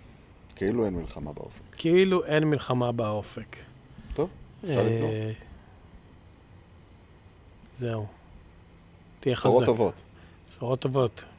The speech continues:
Speaker 2: איתי
Speaker 1: יאללה.
Speaker 2: ב-, איתי בשבי החמאס, זה השם של הפרק.
Speaker 1: <laughs> כאילו
Speaker 2: יאללה.
Speaker 1: אין מלחמה באופק, נראה לי שזה מה שאנחנו
Speaker 2: אבל זה בטח יהיה, זה יהיה יותר מדי, זה too soon כזה.
Speaker 1: כן, כן, אנחנו נעשה, נקרא לזה כאילו אין מלחמה באופק לפרק.
Speaker 2: כן, עדיף.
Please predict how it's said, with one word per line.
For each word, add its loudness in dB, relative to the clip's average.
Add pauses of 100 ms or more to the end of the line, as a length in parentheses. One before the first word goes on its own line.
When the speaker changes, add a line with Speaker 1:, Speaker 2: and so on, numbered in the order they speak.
(760)
Speaker 2:
איתי 2
Speaker 1:
יאללה. 6
Speaker 2:
ב-, -12
איתי 0 (100)
בשבי 6
החמאס, -2
זה -2
השם -6
של -8
הפרק. -8 (100)
Speaker 1:
<laughs> -20
כאילו 4 (1300)
Speaker 2:
יאללה. 0
Speaker 1:
אין 0
מלחמה -8
באופק, -8 (120)
נראה -4
לי -6
שזה -10
מה -8
שאנחנו -16
Speaker 2:
אבל 0 (120)
זה 12
בטח 10
יהיה, 10
זה 4
יהיה 10
יותר 4
מדי, 4
זה 0
too 4
soon 12
כזה. 0 (180)
Speaker 1:
כן, -2
כן, -4
אנחנו -4
נעשה, 0
נקרא 6
לזה 4
כאילו 0
אין -2
מלחמה -8
באופק -10
לפרק. -10 (220)
Speaker 2:
כן, 0
עדיף. 0